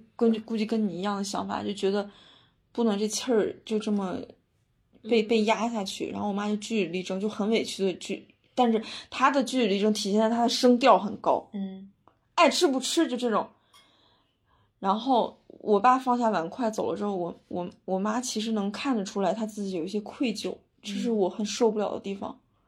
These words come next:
Speaker 1: 我就跟我妈说，我说：“妈，你辛苦了一下午，你没有错，
Speaker 3: 你没有做错任何事。
Speaker 1: 你没有做错任何事，你千万不要觉得愧疚。”
Speaker 3: 对。
Speaker 1: 但是你知道吗？就是比如说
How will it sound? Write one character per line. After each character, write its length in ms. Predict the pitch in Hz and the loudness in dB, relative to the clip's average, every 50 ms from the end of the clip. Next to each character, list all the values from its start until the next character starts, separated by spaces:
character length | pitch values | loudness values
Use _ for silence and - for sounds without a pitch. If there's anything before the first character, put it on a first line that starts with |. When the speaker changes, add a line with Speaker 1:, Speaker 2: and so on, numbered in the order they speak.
| _ _ - - - - - - | _ _ -20 -20 -20 -20 -8 -2
Speaker 1:
我 100 | 208 214 | 0 2
就 160 | 226 247 240 | 4 4 2
跟 120 | 214 240 | 2 2
我 60 | 233 208 | 0 2
妈 200 | 196 190 214 220 | 0 0 -2 -2
说， 120 | 220 208 | -2 -2
我 40 | 202 | -2
说 60 | 208 208 | 0 0
：“妈， 200 | 214 226 233 240 | 0 0 2 2
你 200 | 226 220 202 190 | 2 2 2 0
辛 260 | 202 - - 226 233 | 0 -2 -4 -4 -4
苦 160 | 233 - - | -4 -4 -4
了 80 | 196 175 | -4 -4
一 80 | 180 | -4
下 280 | 196 - - 233 220 196 | -4 -2 0 0 0 2
午， 40 | 180 | 0
你 80 | 180 | -2
没 100 | 175 185 | -2 -2
有 60 | 214 226 | -2 0
错， 60 | 208 | 2
Speaker 3:
你 40 | 208 | 6
没 40 | 240 | 6
有 60 | 247 | 8
做 180 | 233 202 254 254 | 8 8 8 6
错 200 | 254 285 254 247 | 8 6 6 6
任 220 | 269 262 226 214 | 6 4 4 2
何 120 | - - | 0 0
事。 60 | - 233 | 2 6
Speaker 1:
你 40 | |
没 60 | 247 262 | 6 6
有 60 | 262 | 6
做 120 | 269 277 | 4 4
错 100 | 277 285 | 4 4
任 140 | 269 262 247 | 6 6 4
何 140 | 247 233 226 | 4 2 0
事， 100 | 226 220 | 2 2
你 100 | 214 214 | 2 2
千 180 | 208 254 269 | 2 2 2
万 120 | 262 247 220 | 2 2 2
不 60 | 220 | 4
要 120 | 214 214 | 2 2
觉 120 | 196 - 196 | 2 2 -2
得 80 | 185 | -2
愧 200 | 190 - - 226 | -2 -2 0 2
疚。” 40 | 208 202 202 | 2 2 2
Speaker 3:
对。 0 | |
Speaker 1:
但 240 | 196 285 277 269 247 | 4 4 4 6 6
是 140 | 254 262 | 4 4
你 100 | 240 220 | 4 4
知 80 | 202 208 | 4 4
道 120 | 233 233 | 4 4
吗？ 280 | 220 208 196 208 208 - - - - - - - _ _ _ _ _ _ _ _ _ _ _ _ _ | 4 4 2 0 -2 -8 -20 -20 -20 -20 -20 -20 _ _ _ _ _ _ _ _ _ _ _ _ _
就 120 | - 269 | -2 0
是 120 | 254 262 254 | 0 0 0
比 140 | 233 220 | 2 2
如 80 | 202 214 | 2 4
说 220 | 214 254 262 254 | 4 4 2 2